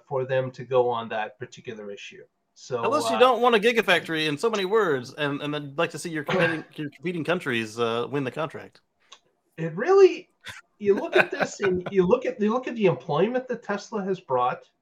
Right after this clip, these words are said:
Speaker 1: uh, to this area of Germany. You look at, uh, how they have brought environmental responsibility, uh, to the plan and how they've stuck to it, and the water reduction, uh, that they have actually, uh, improved,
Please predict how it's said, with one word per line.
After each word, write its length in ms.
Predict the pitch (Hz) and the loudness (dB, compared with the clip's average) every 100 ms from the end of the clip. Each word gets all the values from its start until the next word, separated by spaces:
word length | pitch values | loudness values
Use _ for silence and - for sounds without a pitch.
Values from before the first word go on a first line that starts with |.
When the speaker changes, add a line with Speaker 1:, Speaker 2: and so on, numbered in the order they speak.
| _ | _
Speaker 1:
uh, 260 | 139 135 131 131 | -4 0 0 0
to 180 | 160 | -8
this 260 | 139 151 - | -6 -8 -8
area 360 | 139 143 151 123 | -6 -4 -2 -4
of 100 | - | -4
Germany. 500 | 120 110 107 165 - _ _ _ _ _ - | -8 -8 -8 -10 -14 _ _ _ _ _ -6
You 160 | 151 | 2
look 220 | 165 214 214 | 4 4 4
at, 260 | 202 - | 0 2
uh, 380 | 180 165 156 - - _ - | 2 2 0 -6 -12 _ -8
how 380 | - 180 202 | 2 6 6
they 180 | 190 185 165 | 6 4 4
have 140 | 156 | 0
brought 340 | 160 165 170 - _ 165 | 2 4 2 -2 _ -6
environmental 600 | 139 175 190 185 185 180 | 2 4 6 4 4 4
responsibility, 1040 | 160 - 170 165 135 165 226 135 123 - _ - | 0 2 2 2 0 2 2 2 -2 -8 _ -6
uh, 200 | 135 131 | -2 -2
to 160 | 175 | -2
the 80 | 127 | -6
plan 520 | - 143 123 117 196 - _ _ _ | -6 -4 -2 -2 -6 -8 _ _ _
and 160 | 143 139 | -4 -2
how 220 | 160 175 | 4 4
they've 200 | 160 151 | 4 -2
stuck 360 | - 190 - - | -2 -2 -2 -4
to 160 | 123 | -6
it, 100 | 127 - | -6 -2
and 360 | 170 170 175 147 | 2 4 4 2
the 100 | 131 | 2
water 340 | 156 214 233 | 6 6 4
reduction, 640 | 147 - 131 - - 160 214 - | 0 -4 -6 -6 -10 -8 -10 -6
uh, 280 | 143 135 139 | -2 0 0
that 260 | 143 139 147 | -2 -4 -4
they 160 | 139 | -2
have 160 | 135 135 | -2 -2
actually, 600 | 139 - - 139 135 123 _ _ _ | -4 -6 -6 -4 -4 -10 _ _ _
uh, 280 | - 131 131 180 | -2 0 0 4
improved, 840 | 170 - - 208 233 185 - - | 4 4 0 2 6 6 4 -18